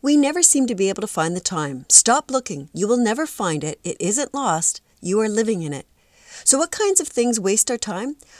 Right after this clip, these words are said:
Forty-four percent of the more than ten thousand people polled cited personal internet use as their number one distraction at work. Today's time truth?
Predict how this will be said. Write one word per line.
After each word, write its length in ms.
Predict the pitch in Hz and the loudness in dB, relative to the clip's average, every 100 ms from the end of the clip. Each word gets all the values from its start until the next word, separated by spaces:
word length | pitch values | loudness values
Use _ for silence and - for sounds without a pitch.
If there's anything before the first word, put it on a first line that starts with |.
| - | -20
Forty-four 600 | - 285 330 392 349 285 | -4 0 0 0 -2 -4
percent 340 | 277 - 226 190 | -2 -2 0 -2
of 100 | 165 | -2
the 80 | |
more 160 | 175 180 | -2 0
than 160 | 170 160 | -2 -2
ten 240 | 208 247 | 0 0
thousand 320 | 294 285 294 | 0 0 0
people 260 | 294 285 294 | -2 -6 -6
polled 340 | - 185 160 | -2 0 2
cited 400 | - 190 196 185 | 2 2 0 -4
personal 420 | - 240 - 311 - | -4 0 2 0 0
internet 360 | 311 302 202 - | -4 -2 -6 -4
use 280 | 156 160 | 0 0
as 180 | - 165 | 0 -2
their 120 | 175 | -2
number 280 | 170 175 233 | -2 -2 -2
one 200 | 202 180 | 0 -2
distraction 580 | 202 - 175 165 - 170 | 0 -2 -2 -6 -6 -6
at 100 | 170 | -8
work. 320 | 165 147 - _ _ _ _ _ _ - | -8 -10 -12 _ _ _ _ _ _ -4
Today's 320 | 180 175 202 | 0 2 2
time 280 | - 220 226 | 2 2 0
truth? 360 | 226 269 311 | 0 -4 -6